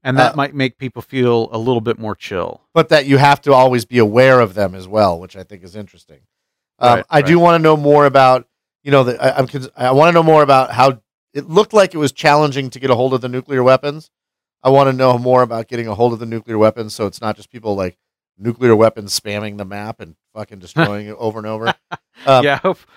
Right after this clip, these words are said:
Speaker 1: hopefully it's a, uh, it's a little bit more of a rare occurrence.
Speaker 2: And I wanna go, I want to know more about the details of what you do lose when you get killed by somebody else.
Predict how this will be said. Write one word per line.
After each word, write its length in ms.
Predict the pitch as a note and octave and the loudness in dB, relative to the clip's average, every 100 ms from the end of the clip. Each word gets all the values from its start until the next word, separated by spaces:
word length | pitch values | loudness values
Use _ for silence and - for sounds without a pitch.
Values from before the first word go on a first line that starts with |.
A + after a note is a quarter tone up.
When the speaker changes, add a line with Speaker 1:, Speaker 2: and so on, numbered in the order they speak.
| _ | _
Speaker 1:
hopefully 580 | - G#3 G#3 D#3+ C#3+ C3 | -4 -2 -2 -2 0 0
it's 340 | C3 B2 - A#2+ | 0 -4 -4 -4
a, 240 | A2+ G#2+ | 0 0
uh, 200 | G#2 G2+ - | 0 -2 -4
it's 140 | A#2 | -10
a 40 | B2+ | -10
little 420 | C3 D#3 D#3+ C#3 | -4 0 0 0
bit 280 | A2 A#2+ A2 | -2 -4 -4
more 280 | A2+ A2+ G#2+ | -6 -4 -4
of 80 | G2+ | -4
a 60 | |
rare 300 | F#2+ G#2+ G2+ | -4 -2 -2
occurrence. 560 | F#2 - F#2 F2+ F#2+ - | -4 -8 -12 -12 -12 -4
Speaker 2:
And 100 | C#3+ | 2
I 40 | C#3 | 2
wanna 360 | C#3+ D3+ D#3+ | 4 2 0
go, 300 | C#3+ D3+ D3 | 0 2 4
I 120 | C#3+ C#3 | 4 0
want 460 | C3 B2+ C3+ C#3 | 0 0 0 0
to 100 | - | -8
know 580 | C3+ C3+ C3 B2+ A#2+ A2+ | -6 0 2 2 0 -4
more 320 | A#2 A#2+ B2 A#2+ | -6 0 2 2
about 300 | A2+ A2+ A2 | 0 -2 -2
the 60 | |
details 540 | F#2+ A2 A2 A#2 G#2+ G2 | -12 -16 -6 0 0 0
of 120 | F#2+ | -8
what 220 | G#2+ - | -8 -8
you 80 | G#2+ | -20
do 260 | F2 A2 | -14 -10
lose 460 | B2+ C#3+ D3+ E3 - _ _ _ _ _ | -6 -2 -2 -2 -8 _ _ _ _ _
when 220 | G#2+ A#2+ A2+ | -2 -2 0
you 100 | A2+ | -4
get 220 | G#2 - | -6 -6
killed 260 | A2+ A2 G#2+ | -2 -2 0
by 120 | A2 | -4
somebody 400 | - B2 A#2+ A#2+ | -4 -6 -4 0
else. 320 | B2 C3+ _ | 0 -2 _